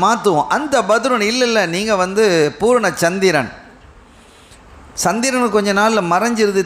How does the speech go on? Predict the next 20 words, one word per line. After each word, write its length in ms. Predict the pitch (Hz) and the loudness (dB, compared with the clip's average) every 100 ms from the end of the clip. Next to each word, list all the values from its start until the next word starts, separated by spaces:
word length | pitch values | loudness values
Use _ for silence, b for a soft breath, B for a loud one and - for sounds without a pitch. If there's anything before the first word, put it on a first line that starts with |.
| - | 0
தேஞ்சிருதே, 640 | 220 254 202 180 156 143 131 - | 0 0 0 0 2 0 0 -4
அப்ப 200 | 180 175 | -2 0
அதுவும் 340 | 160 226 247 | 0 0 0
இல்ல. 180 | 180 131 - | -2 -2 -2
அப்ப 140 | 196 | 0
என்ன? 240 | 190 247 277 190 113 - - - | 0 0 -2 -2 -4 -8 -20 -8
"அந்த 240 | 175 175 165 | -6 -2 -2
நூர் 320 | 147 175 165 107 - - - | 0 0 -2 -4 -12 -8 -2
ஃபௌக 400 | 160 165 147 131 | -2 0 -2 0
நூர்", 240 | 131 110 - - | 0 -2 -6 -6
நீங்கள் 380 | 135 165 160 139 139 | -2 0 0 0 0
ஒளிகளை 440 | 185 226 208 208 196 165 | 2 2 2 2 0 0
உருவாக்கக்கூடிய 920 | 175 208 208 202 190 - 175 170 170 202 | 2 2 2 0 -4 -2 -2 0 0 -2
நூர், 320 | 165 175 139 - - | -2 -2 -4 -8 -6
ஒளி 260 | 131 160 175 | -2 2 2
அப்படின்னாங்க. 480 | 147 143 127 110 78 - - - - - - - - - - - - - - - - - - - | 2 0 -4 -6 -6 -16 -20 -20 -20 -20 -20 -20 -20 -20 -20 -20 -20 -20 -20 -20 -20 -20 -12 -4
ஒளிகளை 380 | 139 214 220 220 | 0 2 2 0
ப்ரொடக்ட் 500 | 208 190 190 208 - | 0 -2 -2 -2 -2
பண்றவங்க, 400 | 175 165 139 117 - - 135 | -2 0 0 -4 -8 -8 -2
உருவாக்கக்கூடியவர்கள். 880 | 208 226 214 185 170 143 117 101 | 2 2 0 -4 -2 -2 -2 -6